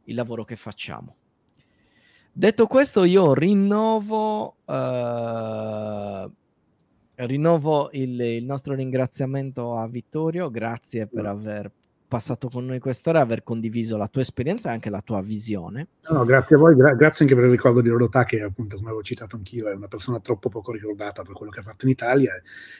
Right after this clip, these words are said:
Speaker 2: In generale, poi naturalmente, se qualcuno ha domande, vu-, vuole continuare la conversazione, volentieri su Facebook, su Twitter o per mail,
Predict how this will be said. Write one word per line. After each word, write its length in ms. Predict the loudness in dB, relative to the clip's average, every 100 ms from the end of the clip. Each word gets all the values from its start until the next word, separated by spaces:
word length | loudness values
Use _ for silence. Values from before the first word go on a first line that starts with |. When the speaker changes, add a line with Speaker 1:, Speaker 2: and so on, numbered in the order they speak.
| _
Speaker 2:
In 100 | 8
generale, 400 | 10 10 8 6
poi 180 | 4 0
naturalmente, 560 | 0 0 2 2 2
se 120 | -2 -2
qualcuno 320 | -4 -2 -2
ha 40 |
domande, 800 | -4 -6 -4 -4 -6 -10 -12 -12
vu-, 140 | -12 -12
vuole 180 | -12
continuare 360 | -14 -12 -10 -10
la 60 | -10
conversazione, 580 | -10 -2 -2 0 0
volentieri 460 | 0 -4 -10 -6 -4
su 140 | -6
Facebook, 380 | -6 -6 -4 -8
su 100 | -8
Twitter 340 | -16 -16 -14 -12
o 180 | -14 -16
per 160 | -14
mail, 400 | -10 -8 -8 -10